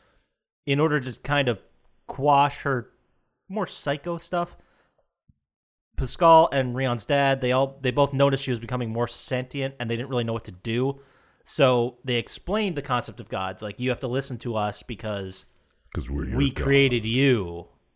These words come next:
Speaker 1: and gods are creators, so we're gods." So that's when Dorothy goes, Oh, so you just gotta create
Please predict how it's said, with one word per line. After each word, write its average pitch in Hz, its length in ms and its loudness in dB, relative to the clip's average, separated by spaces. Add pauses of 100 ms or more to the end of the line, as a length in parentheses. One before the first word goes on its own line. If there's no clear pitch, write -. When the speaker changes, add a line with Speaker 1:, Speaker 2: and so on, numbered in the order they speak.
(260)
Speaker 1:
and 110 200 -4
gods 110 320 0
are 101 80 -6
creators, 104 420 -6
so 107 160 -6
we're 123 380 2
gods." 92 540 -6 (460)
So 113 460 0 (140)
that's 143 240 2
when 131 100 2
Dorothy 139 300 4
goes, 123 240 4
Oh, 147 320 6 (800)
so - 80 0
you 156 140 6
just 175 180 0
gotta 165 200 6
create 147 560 0